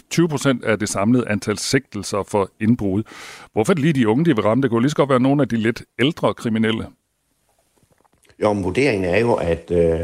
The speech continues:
Speaker 2: unge mellem atten og femogtyve år, at der giver det mening at gå ind og se på deres økonomi og hjælpe dem med at administrere deres økonomi. Sikre, at de ikke kommer til at sætte sig i en, i en, øh,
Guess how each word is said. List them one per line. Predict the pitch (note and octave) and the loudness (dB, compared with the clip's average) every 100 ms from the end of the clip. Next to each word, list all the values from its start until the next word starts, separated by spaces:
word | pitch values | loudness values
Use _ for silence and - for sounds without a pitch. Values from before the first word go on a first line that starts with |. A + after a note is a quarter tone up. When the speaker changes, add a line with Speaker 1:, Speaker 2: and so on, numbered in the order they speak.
| E2+ | 0
Speaker 2:
unge | G2 B2 A#2 | 0 0 0
mellem | F#2 F2 | 0 0
atten | G#2 G#2+ | -2 -2
og | F2 | -4
femogtyve | G#2+ G#2+ - A2 G#2 | -2 -2 -2 0 2
år, | F#2 F2+ E2+ - - _ - | 2 0 -4 -12 -20 _ -8
at | G2 | -2
der | G#2 | 0
giver | - G#2 | 2 2
det | F#2 | 2
mening | F#2 A2 C3 G#2+ E2+ | 2 2 2 0 -2
at | E2 | -2
gå | F#2+ | 0
ind | G2+ A2 | 0 0
og | E2 | -2
se | - A#2+ F#2+ | 0 0 0
på | E2+ | -2
deres | F2+ - | -2 -2
økonomi | E2+ F2 G2 G2 | -4 -2 -2 0
og | |
hjælpe | E2 G2 A2 - | 2 2 0 -6
dem | E2+ | -4
med | E2+ | -4
at | F2 | -4
administrere | F2+ E2+ - A2 F#2+ | -4 -6 -2 0 0
deres | E2+ D2 | -4 -4
økonomi. | D#2 - F2 F#2 G2+ - - - - | -8 -6 -2 -2 -2 -8 -20 -20 -8
Sikre, | - - B2+ - E2+ - | -2 0 0 -2 -4 -4
at | F#2 F2+ - | -6 -8 -4
de | F#2+ | -2
ikke | F#2+ | -2
kommer | - G2 F2 | -2 -4 -2
til | - | -2
at | G2+ | -2
sætte | E2 F#2+ F#2+ | 0 0 0
sig | - E2+ D#2+ D#2+ | -2 -4 -4 -2
i | E2+ E2 | 0 2
en, | E2 | 2
i | E2 - E2 E2+ | 0 0 0 0
en, | D#2+ | 0
øh, | D#2+ | 0